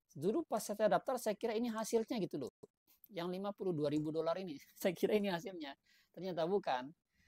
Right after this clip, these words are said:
Ternyata bukan, tentunya. Ini adalah revenue, ya, revenue dari keseluruhan, keseluruhan artikel yang kita buat, ya, revenue untuk Adesteranya ini. Jadi bersihnya kita dapatin tuh di atas itu, teman-teman, ya, yang di atas yang tadi itu.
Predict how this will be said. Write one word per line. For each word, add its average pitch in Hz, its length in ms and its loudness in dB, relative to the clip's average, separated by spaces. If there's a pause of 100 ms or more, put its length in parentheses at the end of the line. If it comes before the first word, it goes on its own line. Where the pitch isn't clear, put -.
(240)
Ternyata 139 320 0
bukan, 156 320 -4
tentunya. 123 480 -10
Ini 180 240 -2
adalah 175 160 2
revenue, 151 800 2 (400)
ya, 127 80 -8
revenue 151 400 0
dari 214 160 0
keseluruhan, 170 720 -6 (800)
keseluruhan 185 640 0
artikel 160 480 -8
yang 160 160 -4
kita 151 160 -6
buat, 139 260 -8 (800)
ya, 107 160 -10 (400)
revenue 139 480 -2
untuk 147 240 -10
Adesteranya 131 560 -8
ini. 107 160 -20 (480)
Jadi 147 160 -2
bersihnya 160 480 -2
kita 156 160 -4
dapatin 127 400 -2
tuh 160 80 -6
di 120 160 -4
atas 113 240 -8
itu, 131 240 -8
teman-teman, 110 320 -16
ya, 117 160 -18
yang 113 160 -12
di 110 80 -10
atas 110 240 -12
yang 113 160 -12
tadi 110 240 -10
itu. 113 160 -14